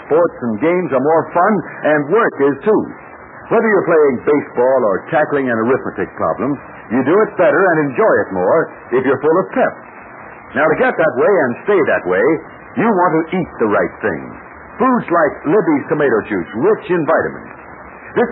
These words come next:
grand-tasting juice is really a food drink. It's rich in important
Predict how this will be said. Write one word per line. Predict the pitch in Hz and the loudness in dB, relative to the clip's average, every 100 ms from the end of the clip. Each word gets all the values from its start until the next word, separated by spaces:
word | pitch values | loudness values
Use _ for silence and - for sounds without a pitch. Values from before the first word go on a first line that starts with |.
| - | 0
grand-tasting | 196 196 151 165 147 135 117 | 2 2 2 0 -2 -2 -2
juice | 139 170 131 | 2 2 0
is | 123 | 0
really | 190 156 185 | 2 2 2
a | 143 - | 2 0
food | 185 202 151 | 0 0 0
drink. | 147 104 - - - - - - | -4 -4 -8 -20 -20 -20 -20 -8
It's | - 131 | -6 -2
rich | 127 202 202 | 0 0 0
in | 151 160 | -4 -4
important | 127 180 208 165 | -2 -2 -2 -4